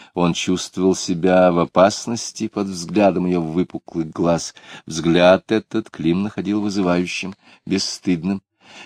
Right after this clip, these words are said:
Нехаева особенно заострила его любопытство, почти истерически крикнув в лицо Дмитрию: «Поймите же, я не выношу ваших нормальных людей, не выношу весёлых,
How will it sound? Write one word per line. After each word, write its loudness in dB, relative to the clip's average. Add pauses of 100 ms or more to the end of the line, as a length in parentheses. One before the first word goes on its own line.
(120)
Нехаева 0
особенно -2
заострила 0
его 0
любопытство, -4 (260)
почти -2
истерически -2
крикнув -4
в -6
лицо -2
Дмитрию: -2 (420)
«Поймите 4
же, 2 (460)
я 6
не 6
выношу 4
ваших 2
нормальных 2
людей, -2 (220)
не 6
выношу 4
весёлых, 0